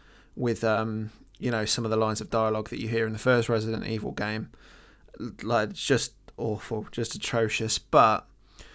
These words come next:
I, I've always been intrigued and I've always been interested by Albert Wesker. I don't know why.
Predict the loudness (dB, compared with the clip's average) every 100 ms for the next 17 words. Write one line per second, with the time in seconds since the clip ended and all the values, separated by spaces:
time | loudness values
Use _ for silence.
0 | -20 -20 -2 6 8 8 6 0 -14 -20
1 | 0 2 6 6 6 2 0 0 0 0
2 | 2 2 2 -6 -8 -14 -8 -2 0 2
3 | 4 4 2 -2 -2 -2 -2 -2 -2 -4
4 | -4 -2 0 0 0 0 2 2 4 2
5 | 0 -14 -20 -20 -20 -20 -20 -20 2 6
6 | 8 8 4 4 2 0